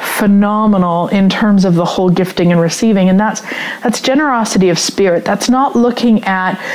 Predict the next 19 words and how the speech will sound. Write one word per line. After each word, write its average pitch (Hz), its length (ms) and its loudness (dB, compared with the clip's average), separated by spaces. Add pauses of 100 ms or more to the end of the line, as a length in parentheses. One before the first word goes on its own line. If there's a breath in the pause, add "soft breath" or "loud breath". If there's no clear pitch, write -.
(180 loud breath)
"But 226 120 0
if 214 120 0
I 214 80 2
give 254 380 4
them 196 360 2 (480 loud breath)
five 214 300 -2
hundred 208 320 2
dollars, 190 800 0
I'm 214 320 2
out 226 280 0
five 185 460 -4
hundred 180 340 2
dollars." 175 720 -2 (340 loud breath)
That's 233 300 0
conclusion, 220 800 0
and 190 120 4
that's 180 280 -2
this 180 280 0
reality. 175 640 0